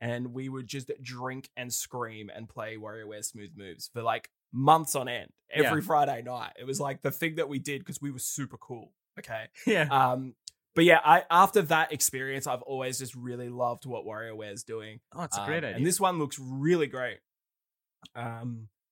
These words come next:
Speaker 1: they also have, like, different characters in this one, uh, that have, like, their own abilities and different ways to tackle the same micro games,
Speaker 2: Yeah,
Speaker 1: which
Speaker 2: which is super cool.
Speaker 1: Yeah, so it means you're gonna be able to play these, like, you play these ga-, these mi-, micro games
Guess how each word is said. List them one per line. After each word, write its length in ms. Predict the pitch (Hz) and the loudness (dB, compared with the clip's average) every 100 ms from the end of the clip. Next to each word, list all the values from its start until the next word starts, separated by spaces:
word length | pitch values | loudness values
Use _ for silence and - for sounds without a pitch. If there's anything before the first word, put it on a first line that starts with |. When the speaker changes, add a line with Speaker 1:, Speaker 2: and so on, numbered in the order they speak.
| _ _ 156 | _ _ 6
Speaker 1:
they 80 | |
also 180 | 208 269 | 6 6
have, 240 | 226 220 196 | 2 0 0
like, 160 | 160 | -2
different 300 | 170 165 131 | -2 -6 -8
characters 560 | - 131 165 - 233 233 | -4 -2 -2 -6 -8 -8
in 80 | 233 | -6
this 160 | 226 | -4
one, 380 | 226 214 220 214 | -2 -4 -6 -10
uh, 240 | 123 143 143 | -6 -4 -2
that 260 | 139 139 - | -2 -2 -2
have, 320 | 127 135 139 | -6 -8 -6
like, 240 | 139 120 _ | -4 -6 _
their 200 | 123 120 | -8 -8
own 200 | 127 139 | -6 -6
abilities 440 | 123 120 117 135 139 | -6 -8 -8 -8 -8
and 120 | 120 | -10
different 280 | 127 135 - | -10 -10 -6
ways 320 | 107 117 113 | -6 -6 -8
to 100 | 113 | -10
tackle 400 | - 104 - 131 | -10 -8 -6 -6
the 80 | 127 | -4
same 260 | 127 127 | -2 -2
micro 320 | 117 113 175 175 | -4 -6 -8 -8
games, 240 | 196 226 | -6 -4
Speaker 2:
Yeah, 220 | 415 143 113 | 0 0 0
Speaker 1:
which 60 | |
Speaker 2:
which 120 | 151 180 | -2 -2
is 120 | - | -4
super 280 | 294 381 339 | -4 -6 -2
cool. 680 | 440 480 466 349 123 - _ _ _ _ _ _ _ _ _ _ _ | 0 2 4 2 -2 -4 _ _ _ _ _ _ _ _ _ _ _
Speaker 1:
Yeah, 360 | 151 226 123 117 | 2 6 6 4
so 140 | 175 | 0
it 60 | 165 | 0
means 160 | 180 | -2
you're 60 | 185 | -2
gonna 120 | 185 | -2
be 80 | 185 | 0
able 120 | 175 | 0
to 100 | - | -2
play 200 | 165 160 | -2 -2
these, 400 | 160 147 135 127 | -2 -4 -4 -4
like, 160 | 135 - _ _ _ _ _ _ _ _ 143 | -4 -6 _ _ _ _ _ _ _ _ -2
you 140 | 165 | -2
play 280 | 165 208 220 | 6 8 8
these 220 | 202 160 | 6 2
ga-, 280 | 160 151 139 | 0 0 -2
these 200 | 139 131 | -6 -4
mi-, 180 | 143 160 | -4 2
micro 260 | 135 160 165 | 4 4 2
games 240 | 127 120 | -4 -2